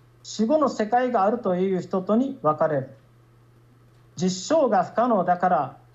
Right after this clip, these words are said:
断言できないが、死ねば楽になるのなら、これほど楽なことはない。けれども、次の世界があって、そこへ行かなければならないのだとしたら、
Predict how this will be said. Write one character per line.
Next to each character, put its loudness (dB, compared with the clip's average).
断 0
言 2
で 0
き -4
な 2
い -6
が、 0
死 -4
ね 2
ば -2
楽 0
に 2
な 2
る -2
の 0
な 2
ら、 -2
こ -2
れ 2
ほ 0
ど 0
楽 0
な 2
こ -4
と 0
は 2
な 2
い。 -14
け 0
れ 0
ど 2
も、 -2
次 -2
の 2
世 -4
界 0
が 2
あ 0
っ -8
て、 -6
そ -4
こ 0
へ 2
行 -6
か 0
な 0
け -2
れ 2
ば 0
な 0
ら 0
な 0
い 0
の 0
だ 2
と -6
し -10
た 0
ら、 -2